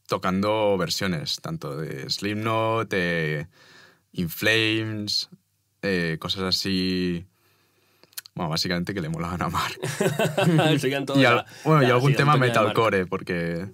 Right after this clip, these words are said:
Speaker 1: también les molaba, yo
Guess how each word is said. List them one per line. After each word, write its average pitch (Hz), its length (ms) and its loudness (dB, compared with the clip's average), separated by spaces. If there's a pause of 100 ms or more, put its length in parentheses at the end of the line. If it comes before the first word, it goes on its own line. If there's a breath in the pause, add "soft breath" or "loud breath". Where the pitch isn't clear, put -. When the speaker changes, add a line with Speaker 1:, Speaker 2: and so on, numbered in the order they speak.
(480)
Speaker 1:
también 98 640 0
les 98 180 2
molaba, 117 680 4
yo 101 340 0